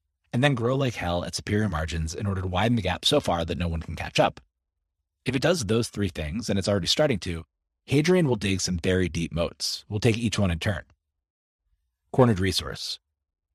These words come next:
Building that machine starts with cornered resource, which Helmer defines as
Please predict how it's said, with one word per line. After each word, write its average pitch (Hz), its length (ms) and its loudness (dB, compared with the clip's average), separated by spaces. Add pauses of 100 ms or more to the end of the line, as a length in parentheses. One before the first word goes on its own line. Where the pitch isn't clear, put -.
(440)
Building 214 280 4
that 170 140 2
machine 92 360 2
starts 85 280 -6
with 82 140 -10
cornered 80 260 -6
resource, - 500 -6 (120)
which 98 360 -4 (100)
Helmer 135 260 0
defines 98 480 0
as 82 280 -4